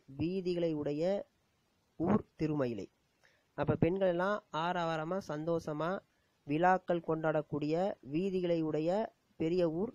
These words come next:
திருமயிலை. வீதிகள்னா street. அந்த ஸ்ட்ரீட்ல வந்து பெண்கள் எல்லாம் ஆரவாரத்தோடு விழாக்கள் கொண்டாடுகிறார்கள். அந்த ஊர் எந்த ஊர்னு பாத்தீங்கன்னா திருமயிலை. அந்த ஊர் திருமயிலை. அப்ப அங்க வந்து பாத்தீங்கன்னா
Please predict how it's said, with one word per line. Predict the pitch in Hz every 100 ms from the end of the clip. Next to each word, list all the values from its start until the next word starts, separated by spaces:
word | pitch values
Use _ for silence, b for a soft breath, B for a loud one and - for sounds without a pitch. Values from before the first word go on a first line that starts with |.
| -
திருமயிலை. | 170 165 139 117 - 131
வீதிகள்னா | 165 170 147 156
street. | 196 - 160 - - _ _ _ _ _ _ _ -
அந்த | 151 147
ஸ்ட்ரீட்ல | - 175 180
வந்து | 160 147 180 277 - _ _ _ _ _ _
பெண்கள் | - 165 170
எல்லாம் | 156 156 214 - -
ஆரவாரத்தோடு | 160 165 156 156 147 - 143 139 190 262 -
விழாக்கள் | 143 156 156 - 160 190
கொண்டாடுகிறார்கள். | 127 127 127 120 110 101 107 - _ _ _ _ _ _ _ _ _
அந்த | 156 160 160
ஊர் | 170
எந்த | 180 156 170
ஊர்னு | 160 151 139
பாத்தீங்கன்னா | 127 127 135 202 - _
திருமயிலை. | - 160 147 120 104 - _ _ _ _ _ _ _ _ _ _ _ _ _ _ _ _ _ _
அந்த | 139 147
ஊர் | 160 247 - _ _ -
திருமயிலை. | 160 139 113 90 - _ _ _ _ _ b b b
அப்ப | - 175 196
அங்க | 180 190
வந்து | 185 220
பாத்தீங்கன்னா | 214 185 180 202